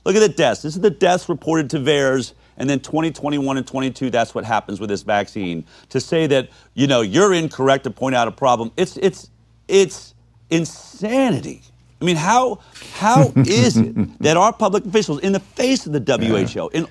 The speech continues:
Speaker 1: all the science that is, you know, a tidal wave now against this vaccine,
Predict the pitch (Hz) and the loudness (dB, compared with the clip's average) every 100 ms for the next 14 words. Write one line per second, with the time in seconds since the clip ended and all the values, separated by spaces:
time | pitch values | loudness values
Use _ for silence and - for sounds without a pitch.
0 | - 208 247 254 214 - 165 143 113 - | -2 0 2 2 0 -2 -2 0 -2 -2
1 | 135 120 113 - _ _ _ - 165 151 | -2 0 -2 -6 _ _ _ -2 0 0
2 | 160 - - - 240 262 220 151 143 131 | 0 -4 -10 -2 2 4 4 2 2 2
3 | 113 123 113 113 120 110 101 95 107 95 | 0 0 0 0 -4 -6 -8 -2 -2 -2
4 | - 104 95 | -4 -4 -4